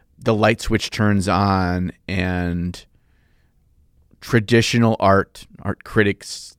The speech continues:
and, and art, like, connoisseurs and audiences are like,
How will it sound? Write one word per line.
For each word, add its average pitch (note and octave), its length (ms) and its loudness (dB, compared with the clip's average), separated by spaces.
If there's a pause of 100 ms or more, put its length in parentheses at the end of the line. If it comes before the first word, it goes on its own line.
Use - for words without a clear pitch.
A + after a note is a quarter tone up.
and, E2+ 380 -6
and E2+ 420 -4
art, F#2+ 180 0 (240)
like, F2 260 -12 (480)
connoisseurs G2+ 720 0
and F2+ 100 -2
audiences F2 840 -4 (580)
are F#2+ 140 0
like, F2+ 440 -4